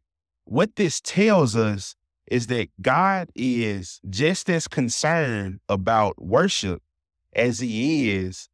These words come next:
about dealing with sin. You can even make the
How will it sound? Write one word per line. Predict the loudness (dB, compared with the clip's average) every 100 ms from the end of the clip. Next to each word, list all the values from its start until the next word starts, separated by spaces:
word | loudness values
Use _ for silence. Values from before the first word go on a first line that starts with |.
| -6
about | -2 0 0 -2 -2
dealing | 0 0 -4 -6
with | -6
sin. | -4 -2 -2 -4 -8 -16 _ _ _ -8
You | -8
can | -4 -4
even | -2 -2 -2
make | -4 -4
the | -6